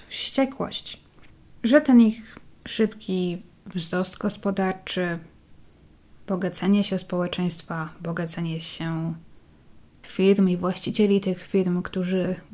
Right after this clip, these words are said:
budowali wszystko na tak zwane łapu-capu i na szybko,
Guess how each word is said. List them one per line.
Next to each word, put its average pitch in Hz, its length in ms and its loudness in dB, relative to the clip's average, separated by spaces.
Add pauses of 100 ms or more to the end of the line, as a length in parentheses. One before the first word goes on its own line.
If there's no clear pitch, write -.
(180)
budowali 190 520 2
wszystko 185 680 -4 (640)
na 208 160 4
tak 185 180 0
zwane 180 440 2 (140)
łapu-capu 180 720 0
i 175 60 0
na 170 120 -2
szybko, 175 560 -4